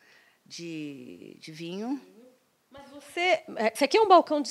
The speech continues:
Speaker 2: de quê? De Silestone?
Speaker 1: Silestone.
Speaker 2: Silestone. Você fez um balcão, não é uma ilha, não é uma ilha com fogão, nada disso, que o fogão tá lá,
Speaker 1: Não, eu
Speaker 2: né?
Speaker 1: detesto aquelas ilhas com fogão que você tem que pôr a coifa,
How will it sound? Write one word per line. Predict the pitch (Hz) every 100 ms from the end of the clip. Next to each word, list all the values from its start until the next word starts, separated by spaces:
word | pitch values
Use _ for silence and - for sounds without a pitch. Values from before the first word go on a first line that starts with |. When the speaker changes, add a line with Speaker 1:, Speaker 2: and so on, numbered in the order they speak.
| -
Speaker 2:
de | - 220
quê? | 247
De | 226
Silestone? | - 240 240 311 - 370 415
Speaker 1:
Silestone. | - 202 180 170 175 165 170
Speaker 2:
Silestone. | 202 196 - - 311 _ _ _
Você | 294 -
fez | - 320 311
um | 285
balcão, | 254 254 - 320 - - - -
não | 349
é | 339
uma | 285 254 226
ilha, | 220 220 202 190 -
não | - 262
é | 269
uma | 254 240
ilha | 220 214 208
com | 233
fogão, | 208 214 196 196
nada | 196 185 185
disso, | 226 262
que | -
o |
fogão | 196 202 196
tá | 190 214
lá, | 202 170 165 185 170
Speaker 1:
Não, |
eu | 185
Speaker 2:
né? |
Speaker 1:
detesto | 190 240 226 220 240 247
aquelas | 226 202 196 156
ilhas | 185 185
com | -
fogão | 185 185 160 185
que | 196
você |
tem | 196 208
que | -
pôr | 190
a | 170
coifa, | - 180 190 196 160